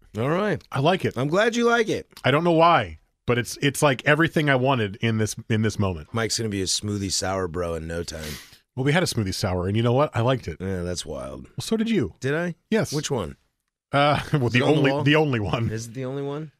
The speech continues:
Speaker 2: We, we, we sat down and we were like, "This isn't really beer, but it does taste good."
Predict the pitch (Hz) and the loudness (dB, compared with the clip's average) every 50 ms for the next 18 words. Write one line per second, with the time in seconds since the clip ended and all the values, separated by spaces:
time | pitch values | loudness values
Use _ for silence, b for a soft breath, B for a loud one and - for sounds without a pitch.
0 | _ - 131 139 123 139 151 165 170 147 - - 202 214 208 202 196 196 185 170 | _ -2 0 0 2 2 2 2 2 2 2 4 4 4 6 4 4 4 4 4
1 | 160 151 147 143 143 131 120 - 190 - - 277 247 277 240 202 214 214 214 170 | 4 4 4 4 4 2 2 -2 -2 -2 0 -2 -2 -2 -2 0 0 0 0 0
2 | 131 143 165 202 240 233 - 185 160 143 123 - 196 220 - - - - 190 202 | 0 2 2 2 2 0 0 0 0 0 2 2 0 0 0 -4 -4 -2 0 0
3 | 185 - - - 123 147 190 170 104 87 90 98 | 0 -2 -4 -2 0 0 0 0 0 -2 -6 -14